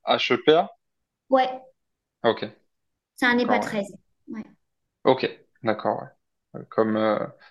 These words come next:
Speaker 1: près, à peu près comme, euh, ce qu'on a, nous, pour, euh, pour nos hauts afflux laminaires, ouais.
Speaker 2: Ouais, c'est
Speaker 1: Ok.
Speaker 2: ça. Oui. Et donc, en fait, ça s'intègre complètement dans, dans, dans ton plafond. Euh... Et donc, en ton absence, tu peux lancer, euh...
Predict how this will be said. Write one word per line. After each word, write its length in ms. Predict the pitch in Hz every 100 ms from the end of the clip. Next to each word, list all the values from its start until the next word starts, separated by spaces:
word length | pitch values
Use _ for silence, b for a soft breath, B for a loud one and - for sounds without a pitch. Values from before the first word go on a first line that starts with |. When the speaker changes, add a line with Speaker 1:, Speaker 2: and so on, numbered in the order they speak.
| -
Speaker 1:
près, 180 | - 123
à 200 | 113 120
peu 180 | - 127
près 200 | 139 127
comme, 200 | 117 110
euh, 120 | 110
ce 100 | -
qu'on 200 | 117 110
a, 160 | 117 117
nous, 220 | 117 117
pour, 320 | - 104 104
euh, 260 | 110 127 - _ _ _ _ _ _ -
pour 80 | 110
nos 240 | 110 107
hauts 280 | 113 123 113
afflux 360 | 113 - 117 110
laminaires, 540 | 110 107 104 104 101
ouais. 80 | - - _ _ _ -
Speaker 2:
Ouais, 220 | 240 240
c'est 120 | 247
Speaker 1:
Ok. 160 | 226 214
Speaker 2:
ça. 120 | 202 - _ _ _ _ _ _
Oui. 220 | 233 247 285 _ _ _ _ _ _ _ _ -
Et 100 | 220
donc, 160 | 233
en 100 | 233
fait, 140 | 240 330
ça 260 | 262 254
s'intègre 520 | 226 240 226 247 233 233
complètement 760 | 269 269 269 269 254 220 220
dans, 20 |
dans, 360 | 214 208 202 196
dans 160 | 214
ton 160 | 214 226
plafond. 420 | 220 214 277 294 - B B B B -
Euh... 1000 | 214 208 208 202 196 196 196 196 196 190 - -
Et 120 | 220
donc, 180 | 220 226 -
en 140 | 247
ton 200 | 247 247 240
absence, 500 | 233 - 277 285 -
tu 160 | 233
peux 100 | 240
lancer, 500 | 233 226 - 262 247
euh... 640 | 214 202 202 196 196 190